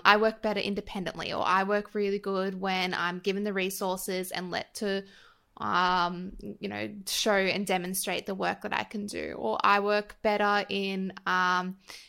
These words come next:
being approached this way. I ask my team all the time, 'How do you want me to communicate? Do you want me to meet with you in coffee and get a coffee to talk about this issue? Do you want me to email you? Like, what, what works for you?'" Um,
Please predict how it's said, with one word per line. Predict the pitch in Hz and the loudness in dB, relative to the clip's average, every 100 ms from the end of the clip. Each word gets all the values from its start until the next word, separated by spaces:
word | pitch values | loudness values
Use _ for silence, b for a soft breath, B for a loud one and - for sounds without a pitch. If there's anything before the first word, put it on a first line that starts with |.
| B 220 | B 2
being | 214 208 | 4 4
approached | 208 - 214 - - | 0 0 0 0 0
this | 196 - | 0 2
way. | 180 - | 2 6
I | 202 | 8
ask | 233 233 233 | 8 6 4
my | 220 | 0
team | 214 226 208 196 | 0 -2 -2 0
all | 202 | 0
the | 208 | 0
time, | 202 202 185 196 247 320 B B | -2 0 0 2 0 -4 B B
'How | - 220 214 | -6 4 6
do | 233 | 6
you | 226 | 4
want | - | 4
me | 214 | 2
to | |
communicate? | 214 - 202 185 185 - - 190 | -2 -4 -2 -2 -2 -4 -6 -4
Do | 208 | -2
you | 208 | 0
want | 208 196 | 0 0
me | 208 | 2
to | 208 208 208 | 2 0 -4
meet | 214 208 | 0 2
with | - 220 | 2 0
you | 233 | 0
in | 226 | 0
coffee | 226 226 - 233 226 214 | 2 0 2 0 0 -2
and | - 214 | -2 0
get | 214 | 0
a | |
coffee | 214 226 233 | 2 0 0
to | 220 | -2
talk | 226 214 | -2 -2
about | 208 214 | 2 2
this | 208 220 - | 2 -2 -2
issue? | 226 - 220 220 | -4 -2 -2 -2
Do | 202 | 0
you | |
want | 196 | 0
me | 202 | 0
to | 196 - | 0 0
email | 202 208 208 208 | 0 2 2 0
you? | 208 208 202 202 196 | 0 0 2 0 0
Like, | 185 | -4
what, | 196 190 - | -4 -2 -2
what | 202 196 226 | 0 2 4
works | 220 226 226 - | 4 2 2 -6
for | - | -6
you?'" | 190 190 180 214 311 B B B - | -4 0 0 2 0 B B B -2
Um, | 202 208 208 202 | 0 4 4 4